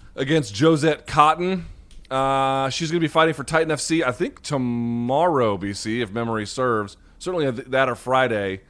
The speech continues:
And, uh, it's her second fight outside of P F L, which I forgot to ask her, like, how come you can do this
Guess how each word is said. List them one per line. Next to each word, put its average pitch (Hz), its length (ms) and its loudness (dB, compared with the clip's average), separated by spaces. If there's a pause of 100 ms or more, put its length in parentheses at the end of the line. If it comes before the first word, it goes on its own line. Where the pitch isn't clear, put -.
(640)
And, 131 440 -2
uh, 131 400 4
it's 135 120 -6
her 139 80 -6
second 160 260 0
fight 151 320 2 (200)
outside 139 500 2
of 123 140 -2
P 147 180 -2
F 131 180 0
L, 135 260 4
which 127 220 -2
I 123 120 -4
forgot 135 320 0
to 131 80 -2
ask 123 240 2
her, 107 180 -2
like, 104 140 -6
how 135 140 0
come 170 220 -6
you 127 180 -4
can 127 180 -4
do 107 160 -2
this 95 380 -8